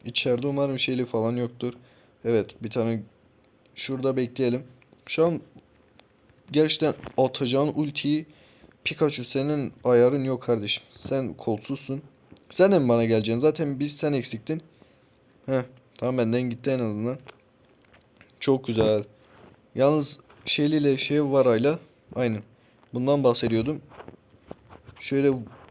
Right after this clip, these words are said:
öldük. Yapacak bir şey yok yani. Hepsi biz oynuyor. Shelly ne yapıyor? Onu da bilmiyorum. Ha, Shelly de buradan çıktı. Ya hepsi biz oynadı. Yapacak bir şey yok. En azından yine artımızı aldık. E, videomuz buraya kadardı arkadaşlar. Beğendiyseniz like atıp abone olmayı unutmayın.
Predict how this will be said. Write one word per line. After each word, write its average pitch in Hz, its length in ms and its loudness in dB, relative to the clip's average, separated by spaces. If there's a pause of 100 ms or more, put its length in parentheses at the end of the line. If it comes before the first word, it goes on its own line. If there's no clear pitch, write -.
(280)
öldük. 143 520 0 (160)
Yapacak 127 400 2
bir - 40 -6
şey 180 100 4
yok 175 120 2
yani. 135 200 4
Hepsi 185 460 -2
biz 143 120 0
oynuyor. 156 240 4
Shelly 180 320 0
ne 143 40 4
yapıyor? 127 340 2
Onu 151 140 0
da 156 120 4
bilmiyorum. 131 260 -2
Ha, 131 120 0
Shelly 120 220 -2
de 117 80 -2
buradan 117 220 -2
çıktı. - 300 -6 (460)
Ya 139 180 6
hepsi 180 380 0
biz 165 140 0
oynadı. 160 320 4
Yapacak 160 340 0
bir 160 60 -14
şey 160 100 -2
yok. 147 60 -4
En 156 100 0
azından 143 380 0 (160)
yine 143 140 0
artımızı 127 500 0
aldık. 127 280 2 (560)
E, 120 140 0
videomuz 160 280 0
buraya 170 180 0
kadardı 120 340 4
arkadaşlar. 117 380 -2
Beğendiyseniz 139 400 -2
like 139 80 -4
atıp 139 140 -10
abone 131 140 -2
olmayı 135 280 -4
unutmayın. 135 360 -4